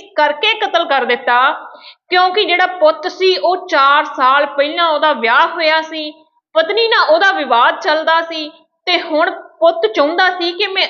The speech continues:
ਆਪਣੀ ਪਤਨੀ ਨੂੰ ਉਹਦੇ ਪੇਕਿਆਂ ਤੋਂ ਵਾਪਸ ਲੈ ਕੇ ਆਉਣਾ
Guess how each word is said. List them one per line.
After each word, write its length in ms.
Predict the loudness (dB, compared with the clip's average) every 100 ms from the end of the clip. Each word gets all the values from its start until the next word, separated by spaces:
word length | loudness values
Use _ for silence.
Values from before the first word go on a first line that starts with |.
| 0
ਆਪਣੀ 420 | 0 0 -6 -6
ਪਤਨੀ 460 | -2 -2 -2 -4 -2
ਨੂੰ 120 | -2
ਉਹਦੇ 380 | 0 0 0 0
ਪੇਕਿਆਂ 580 | 0 0 0 0 -2 0
ਤੋਂ 260 | 2 2 2
ਵਾਪਸ 500 | 2 0 0 -2 0
ਲੈ 200 | 2 0
ਕੇ 160 | 0 -2
ਆਉਣਾ 440 | -2 -2 -2 -4